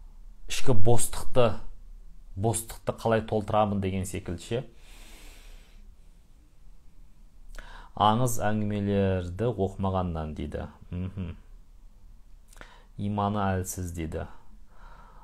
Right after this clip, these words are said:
А, аңыз әңгімені оқығанның барлығы рухани дағдарысқа ұшырамайды деп ойлайсыз ғой. Иманның әлсіз немесе күшті екенін тоже анықтай алмаймыз да, нақты қолға ұстайтындай нәрсе емес.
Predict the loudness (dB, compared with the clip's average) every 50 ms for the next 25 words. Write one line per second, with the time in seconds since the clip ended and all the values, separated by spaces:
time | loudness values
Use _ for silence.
0 | -20 -20 -18 -16 -12 -10 -10 -8 -8 -8 -8 -8 -8 -8 -10 -10 -10 -12 -12 -14
1 | -14 -14 -8 -6 -4 -4 -2 -4 -4 -6 -6 -6 -6 -6 -4 -4 -4 -4 -4 -4
2 | -4 -4 -6 -6 -8 -6 -6 -6 -6 -6 -4 -4 -4 -4 -4 -6 -6 -4 -4 -6
3 | -6 -8 -10 -8 -8 -6 -4 -4 -4 -4 -4 -6 -8 -10 -10 -10 -10 -8 -8 -8
4 | -8 -8 -8 -8 -6 -6 -6 -8 -10 -10 -10 -8 -8 -8 -10 -12 -18 -20 -20 -20
5 | -20 -20 -20 -20 -20 -20 -20 -20 -20 -20 -20 -20 -20 -20 -20 -18 -20 -20 -18 -20
6 | -20 -20 -20 -20 -20 -20 -20 -20 -20 -20 -20 -20 -20 -20 -20 -20 -20 -20 -20 -20
7 | -20 -20 -14 -10 -6 -4 -2 -2 -2 -2 -2 -2 -4 -4 -4 -6 -4 -4 -4 -4
8 | -4 -6 -6 -6 -6 -6 -4 -4 -4 -4 -6 -8 -10 -12 -12 -14 -12 -6 -4 -4
9 | -4 -4 -6 -8 -8 -8 -8 -10 -12 -14 -8 -4 -4 -4 -2 -4 -6 -6 -6 -8
10 | -8 -8 -6 -4 -4 -4 -4 -6 -8 -8 -8 -10 -8 -6 -4 -4 -4 -4 -6 -6
11 | -6 -8 -8 -10 -14 -12 -8 -8 -6 -4 -4 -6 -6 -6 -8 -8 -8 -6 -4 -4
12 | -4 -4 -6 -8 -10 -10 -10 -10 -10 -10 -12 -12 -14 -14